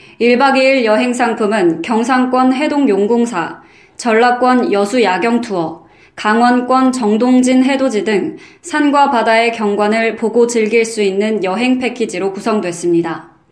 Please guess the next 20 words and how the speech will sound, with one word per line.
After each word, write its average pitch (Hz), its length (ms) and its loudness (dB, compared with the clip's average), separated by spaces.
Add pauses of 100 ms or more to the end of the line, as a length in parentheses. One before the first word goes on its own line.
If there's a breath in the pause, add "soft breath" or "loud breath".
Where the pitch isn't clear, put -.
(680 loud breath)
이 220 140 -2
박 262 160 2
삼 269 200 2
일 262 140 2
여행 220 260 2
상품의 247 480 0
경우 190 480 -2 (200 loud breath)
울릉도 262 600 2
독도, 180 760 -4
홍도 285 280 0
흑산도, 262 800 -2 (240 loud breath)
한려수도 277 640 0
완전 202 440 2
일주 208 340 -2
등 226 320 -2
가족 247 360 0
여행에 233 460 0
적합한 226 560 -2
상품으로 208 540 -4
구성됐습니다. 185 960 -4